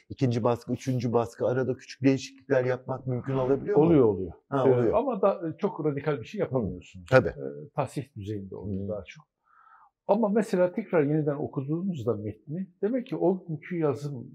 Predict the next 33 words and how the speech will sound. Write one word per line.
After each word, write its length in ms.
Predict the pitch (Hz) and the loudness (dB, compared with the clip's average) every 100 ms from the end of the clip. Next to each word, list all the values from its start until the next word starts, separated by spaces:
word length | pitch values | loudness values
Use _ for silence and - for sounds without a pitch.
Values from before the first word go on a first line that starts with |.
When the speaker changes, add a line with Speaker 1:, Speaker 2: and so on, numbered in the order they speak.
| - | -16
Speaker 2:
şeyiyle, 560 | - 107 101 92 90 107 | -8 -6 -4 -6 -10 -10
iştah-, 400 | - - 107 - _ _ | -10 -6 -8 -8 _ _
iştahıyla 640 | 120 - 107 107 107 151 151 _ - | -10 -6 -6 -6 -4 -4 -6 _ -2
öyle 180 | 247 185 | 2 2
yazmışsınız. 760 | 104 95 98 - 98 98 90 | 2 -2 -12 -14 -10 -8 -8
Speaker 1:
Hı 40 | |
hı. 60 | 98 104 _ _ _ | -10 -16 _ _ _
Speaker 2:
"Ama 100 | 202 | -6
şimdi 240 | - 196 202 | -4 -2 -2
başka 260 | 165 233 | 0 -2
türlü 280 | - 135 117 | -2 -2 -2
kurardım 440 | - 120 110 110 110 | 2 0 0 -4 -6
bu 120 | 107 | -6
cümleyi." 360 | 120 120 117 | -6 -6 -4
dediğim 300 | 113 117 151 | -4 -2 -4
çok 240 | 151 156 135 | -6 -8 -6
oluyor 300 | 101 95 90 | -6 -8 -8
Speaker 1:
Hı 40 | |
hı. 40 | 117 | -6
Speaker 2:
doğrusu. 440 | 104 110 - _ _ _ _ - - - | -6 -10 -18 _ _ _ _ -20 -18 0
Speaker 1:
Peki, 320 | 214 185 117 - - - | 4 6 4 2 -16 4
e, 80 | 147 | 8
yine 500 | 156 156 160 175 156 | 10 10 10 8 6
Nasipse 400 | 135 - - 160 | 4 -2 2 4
Adayız'a 560 | 139 123 98 87 104 95 | 8 6 6 6 4 6
dönelim. 440 | 101 98 104 107 | 2 2 0 0
Otobiyografik 880 | 120 - 123 123 110 117 - - - | -2 0 4 4 4 -2 -4 -6 0
dedin. 380 | 104 98 95 - - _ 120 | 2 2 -2 -6 -20 _ 2
E, 500 | 127 123 123 123 - - - - | 4 6 4 2 -2 -12 -20 -10
bu 320 | 123 123 180 | -4 0 0
soru 320 | - 156 147 151 | 2 -2 0 -2
hep 180 | 175 | -4
sorulur. 500 | - 143 117 101 131 | -2 0 0 0 -2